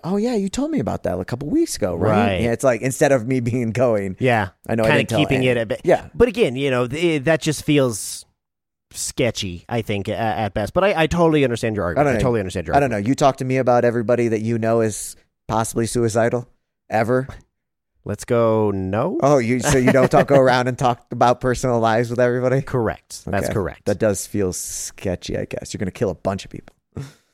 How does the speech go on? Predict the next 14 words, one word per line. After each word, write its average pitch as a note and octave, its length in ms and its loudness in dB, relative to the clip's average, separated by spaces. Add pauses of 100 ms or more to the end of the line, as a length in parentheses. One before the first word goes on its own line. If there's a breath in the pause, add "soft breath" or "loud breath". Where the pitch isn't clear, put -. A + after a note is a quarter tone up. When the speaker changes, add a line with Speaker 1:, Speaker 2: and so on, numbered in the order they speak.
Speaker 2:
Ha - 100 -10
ha! A#2+ 540 0 (420)
Don't C3+ 400 0
play C3 200 2
some A#2 200 -2
music A#2 400 0
while G2 180 0
I'm F#2+ 160 -2
trying F#2+ 320 -4
to F2 260 -6 (120)
have F#2 180 -8
an E2 60 -8
interview. D#2+ 320 -8 (360)
Uh, F#2+ 400 0